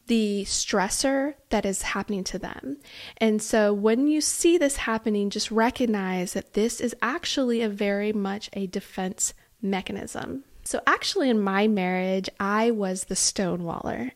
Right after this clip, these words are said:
and the one to give the silent treatment. I'm also the very much the introverted, I'm the laid back person, whereas my husband Matt was extroverted. He was very much, um,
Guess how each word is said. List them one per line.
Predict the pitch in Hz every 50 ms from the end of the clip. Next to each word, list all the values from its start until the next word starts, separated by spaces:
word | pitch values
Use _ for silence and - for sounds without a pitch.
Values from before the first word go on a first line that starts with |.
| _ -
and | 208 208 190 190 196 202 196 - -
the | 214 214 202
one | 202 214 196 196 202 208
to | - -
give | 196 185 175 180 190
the | - 190
silent | - - 185 196 180 180 180 - -
treatment. | - - - 185 170 - - - - - _ _ - - - - - - _
I'm | - 196 196 196
also | 185 196 214 - - 233 226
the | 220 220 208
very | 208 202 190 190 185 190 185
much | 190 185 180 - - -
the | - 180 - -
introverted, | 294 294 - 294 262 269 262 254 254 254 247 240 240 240 -
I'm | 196 196 202 190
the | 180 180
laid | 180 180 175 170 175 - -
back | 247 240 240 - -
person, | - - 240 240 240 - - 233 226 226 226 226 220 - - - - - -
whereas | 214 214 208 196 202 -
my | 208 196
husband | 196 - - 254 277 269 294 285 269
Matt | 240 214 202 202 196 - -
was | 175 - - -
extroverted. | 269 269 - - - 277 240 233 240 233 226 226 226 220 214 220
He | - - 208 196
was | 196 190 185 202
very | - - 247 262 262 254 247
much, | 240 233 226 220 - - - - - - - - - - - - -
um, | 208 202 202 202 196 196 202 196 190